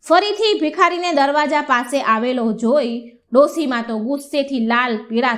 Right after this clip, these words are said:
થઈ ગયા અને ગુસ્સે થઈને ભિખારીને જેમ તેમ બોલવા લાગ્યા. ડોશીમા બોલ્યા કે, "તને શરમ નથી આવતી? કેમ વારે વારે આવી જાય છે અહીં? મને તને કેટલી વાર ના પાડી, કંઈ નથી,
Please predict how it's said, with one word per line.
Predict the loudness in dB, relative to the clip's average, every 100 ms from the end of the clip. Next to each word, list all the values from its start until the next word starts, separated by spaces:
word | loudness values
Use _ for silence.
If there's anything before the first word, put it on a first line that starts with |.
| -4
થઈ | -6 0
ગયા | 2 2 -4 -10 _ -6
અને | 0 0
ગુસ્સે | 0 -2 0 0
થઈને | 0 -2 -2 0 -2
ભિખારીને | -2 -2 0 0 -2 -6
જેમ | 0 2 2 0 -4
તેમ | 0 0 0 0
બોલવા | 0 0 0
લાગ્યા. | 0 -2 -6 -8 -16 -12 0
ડોશીમા | 2 2 0 0 0
બોલ્યા | -2 -2 -4 -6 -18 _
કે, | 0
"તને | 2 2
શરમ | 0 0 2 0
નથી | -4 0 2
આવતી? | 2 0 -2 -4 -8 -18 _ 0
કેમ | 2 4
વારે | 2 2
વારે | 0 0 0
આવી | 0 0 0
જાય | 2 2
છે | 2 0
અહીં? | 0 -4 -6 -12 _ -2
મને | 2 2
તને | 2 -2 -2
કેટલી | -4 0 2
વાર | 2 2
ના | 0
પાડી, | -2 -2 -2
કંઈ | 0 0
નથી, | 0 -2 -4 -6 -10